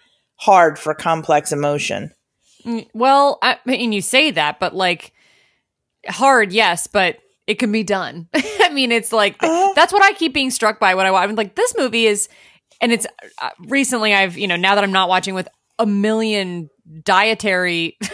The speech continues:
Speaker 2: <laughs> like, now that I'm not watching with a million digestive medicine commercials,
Speaker 1: Uh-huh.
Speaker 2: I know that it's only an hour and a half long, which is, ninety minutes is a tight turnaround to get
Speaker 1: Yeah.
Speaker 2: stuff done.
Speaker 1: Uh-huh.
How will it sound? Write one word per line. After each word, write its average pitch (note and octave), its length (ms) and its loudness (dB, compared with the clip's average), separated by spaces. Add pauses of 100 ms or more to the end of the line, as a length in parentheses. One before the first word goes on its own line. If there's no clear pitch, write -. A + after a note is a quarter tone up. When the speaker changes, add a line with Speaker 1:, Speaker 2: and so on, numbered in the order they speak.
Speaker 2:
<laughs> - 260 -20
like, A#3+ 200 0
now A#3+ 240 2
that B3+ 80 2
I'm A#3+ 80 0
not G#3+ 180 2
watching G#3 200 2
with G3+ 100 -2
a F#3+ 40 -4
million G#3 320 -2
digestive F#3 800 -2 (380)
medicine G3+ 480 0
commercials, E3 720 -6 (320)
Speaker 1:
Uh-huh. D#3+ 260 -2 (180)
Speaker 2:
I G#3 160 4
know G#3 200 2
that G3 100 2
it's F#3+ 160 -2
only F#3+ 220 -2
an F3+ 60 0
hour E3+ 140 2
and E3+ 80 -2
a E3+ 40 -4
half D#3+ 200 -4
long, F3 220 -4
which F#3 160 -6
is, F#3+ 220 -4
ninety C4+ 240 0
minutes C4 240 -4
is G3+ 100 -6
a F3+ 80 -6
tight A3 300 -2
turnaround E3+ 560 -2
to - 100 -10
get D#3 140 0
Speaker 1:
Yeah. C#3 40 -8
Speaker 2:
stuff E3 280 -4
done. F#3 400 0
Speaker 1:
Uh-huh. D#3 300 -2